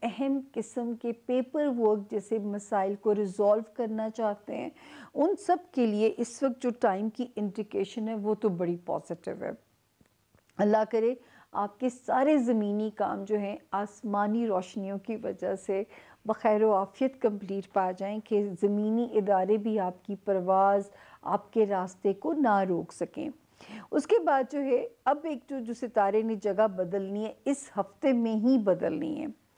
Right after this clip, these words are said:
पहले तो ये आपको दोस्तियों में फ़ायदा दे रहा था या इसने पहुंचाना था। <coughs> दूसरा फ़ायदा इसने टॉरियंस जो आपको पहुंचाना था,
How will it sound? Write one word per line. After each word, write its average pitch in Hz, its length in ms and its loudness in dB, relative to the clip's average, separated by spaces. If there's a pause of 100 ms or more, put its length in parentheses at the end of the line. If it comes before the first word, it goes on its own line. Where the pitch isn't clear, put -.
(400)
पहले 277 300 4
तो 339 140 -4
ये 294 120 -2
आपको 262 340 -4
दोस्तियों 214 580 -2
में 240 140 2
फ़ायदा 226 480 2
दे 214 220 4
रहा 208 200 4
था 214 360 -2
या 196 180 0
इसने 196 280 -4
पहुंचाना 196 760 -2
था। 208 280 0 (720)
<coughs> 226 100 4 (460)
दूसरा 277 480 -10
फ़ायदा 233 360 -6
इसने 240 260 -8
टॉरियंस 202 640 -6 (1120)
जो 214 160 2
आपको 233 480 0 (360)
पहुंचाना 220 640 0
था, 240 300 -4